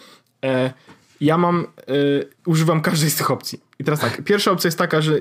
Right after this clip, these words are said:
Speaker 1: na przykład nie wiem, czy masz jakąś kolejkę, z którą chciałbyś słuchać, bo ja na przykład zrobiłem sobie playlistę w filtrach. Wchodzisz sobie w filtry, dodajesz sobie
Speaker 2: No.
Speaker 1: nowy filtr, no nie? W
Speaker 2: Kurde, ja
Speaker 1: aplikacji.
Speaker 2: się ucz-, uczę się na bieżąco, no.
Speaker 1: I jak dodasz sobie nowy filtr, zaznaczasz sobie jakby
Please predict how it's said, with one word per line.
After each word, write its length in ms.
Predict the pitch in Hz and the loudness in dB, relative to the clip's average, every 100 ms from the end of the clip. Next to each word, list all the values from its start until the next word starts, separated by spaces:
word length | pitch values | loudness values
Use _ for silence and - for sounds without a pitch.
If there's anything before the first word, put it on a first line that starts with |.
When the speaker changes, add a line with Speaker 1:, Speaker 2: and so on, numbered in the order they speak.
| - | 0
Speaker 1:
na 120 | 151 | -2
przykład 360 | 151 151 156 160 | -2 -2 -2 0
nie 60 | |
wiem, 160 | 180 180 | 2 2
czy 180 | 175 170 | 0 0
masz 200 | 160 156 | 0 0
jakąś 240 | 160 156 | -2 -4
kolejkę, 420 | - 156 165 160 | 0 2 2 0
z 60 | 151 | -4
którą 180 | - 151 | -2 -2
chciałbyś 300 | 151 143 - | 0 0 -2
słuchać, 320 | 151 131 123 | -2 -2 0
bo 60 | 135 | 0
ja 80 | |
na 80 | 170 | 0
przykład 200 | 175 160 | 0 -2
zrobiłem 280 | 147 147 160 | 0 2 2
sobie 160 | 151 143 | 2 0
playlistę 540 | 156 151 135 - 151 180 | 2 2 2 0 -2 -2
w 40 | |
filtrach. 500 | - 170 143 113 107 | 0 -2 0 -6 -6
Wchodzisz 260 | - 151 143 | -2 -2 -2
sobie 120 | 131 | -2
w 40 | |
filtry, 420 | - 127 - 220 247 - - - - | -2 -2 0 -2 -2 -12 -14 -14 -4
dodajesz 320 | 147 156 175 | 0 2 2
sobie 200 | - - | 2 2
Speaker 2:
No. 100 | 147 143 | 4 4
Speaker 1:
nowy 120 | 180 | 2
filtr, 380 | 135 113 - - - | 0 -2 -6 -14 -4
no 120 | 127 | -2
nie? 200 | 135 214 - | 0 -2 -4
W 40 | - | -6
Speaker 2:
Kurde, 180 | 107 104 | -2 -2
ja 40 | |
Speaker 1:
aplikacji. 300 | 95 98 - | 0 0 0
Speaker 2:
się 60 | 240 | 0
ucz-, 220 | 120 - 127 | -2 -2 -2
uczę 240 | 127 123 | -2 -2
się 160 | - 120 | -2 -2
na 100 | 107 | -2
bieżąco, 500 | 110 104 101 - 90 | -2 -2 -4 -4 -6
no. 180 | 98 135 _ _ _ _ _ - | -6 -8 _ _ _ _ _ 0
Speaker 1:
I 200 | 147 156 | 2 4
jak 220 | 156 147 | 2 2
dodasz 300 | 190 220 214 | 0 0 0
sobie 160 | 185 | 0
nowy 200 | 165 151 | 2 2
filtr, 460 | 143 - 156 196 - - _ | 0 0 0 -2 -12 -18 _
zaznaczasz 400 | 170 165 180 170 | 0 2 2 0
sobie 340 | - 143 139 135 | 0 0 2 2
jakby 280 | 139 131 | 2 0